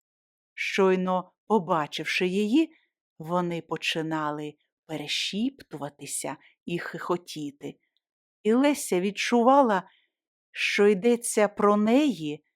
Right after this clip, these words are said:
та Віктора. Звісно, вона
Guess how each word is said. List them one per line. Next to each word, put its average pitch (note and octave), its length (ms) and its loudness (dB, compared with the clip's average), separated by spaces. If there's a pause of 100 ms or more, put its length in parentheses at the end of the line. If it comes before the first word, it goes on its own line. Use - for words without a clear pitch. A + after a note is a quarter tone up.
(180)
та F#3 160 0
Віктора. D#3 800 -8 (1300)
Звісно, F3 760 0 (200)
вона F#3+ 580 0